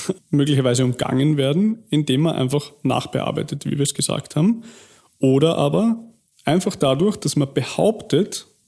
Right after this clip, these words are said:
an einem K-I-generierten Werk der Urheber zu sein. Im österreichischen Urheberrecht gilt nämlich die Vermutung der Urheberschaft,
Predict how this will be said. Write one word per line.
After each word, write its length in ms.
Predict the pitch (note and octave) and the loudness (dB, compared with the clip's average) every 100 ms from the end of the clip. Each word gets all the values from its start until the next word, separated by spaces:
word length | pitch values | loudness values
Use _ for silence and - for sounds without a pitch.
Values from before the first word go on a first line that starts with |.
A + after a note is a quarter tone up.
| _ - | _ -4
an 160 | C#3+ C#3+ | -2 0
einem 380 | C3+ C#3 C3+ C#3 - - | 0 2 0 -4 -12 -6
K-I-generierten 840 | D3 D#3+ - D#3 C#3 C3+ C3+ B2+ | -2 0 0 0 2 0 0 0
Werk 340 | A#2+ D3 - - | 0 -2 -4 -6
der 100 | A3+ | 0
Urheber 460 | G#3 D#3+ B2 B2 | 2 2 2 0
zu 140 | - - | -4 -4
sein. 340 | A#2+ G#2 - _ _ - _ _ | -4 -4 -6 _ _ -20 _ _
Im 120 | C3 A#2+ | -4 0
österreichischen 640 | B2 - D3+ D#3 D#3 D3+ | 0 2 2 2 2 0
Urheberrecht 520 | D#3 D#3 D#3+ F3 - | 2 2 2 0 -2
gilt 220 | - D#3+ | -4 -2
nämlich 220 | D#3+ E3+ - | 0 0 -2
die 100 | C#3+ | -2
Vermutung 540 | C#3 C3+ C3+ D3+ E3 | 0 0 0 0 0
der 200 | D3 - | 0 2
Urheberschaft, 760 | F3+ C#3+ A#2+ A#2+ C3+ G#3 - | 2 2 0 0 0 -2 -6